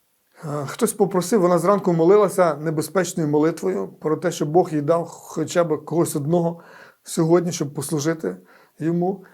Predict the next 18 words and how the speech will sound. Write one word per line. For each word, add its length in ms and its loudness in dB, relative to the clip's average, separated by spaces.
І, 360 -2
м, 260 -8
десь 240 -2
на 60 0
протязі 420 0
дня 280 -2
хтось 260 -4
її 120 -2
попросив, 500 -2
хтось 200 -6
з 80 -6
родичів 420 -2
попросив 440 -4
її 140 0
зайти 360 -2
до 260 0
жінки 360 -4
сліпої, 580 -2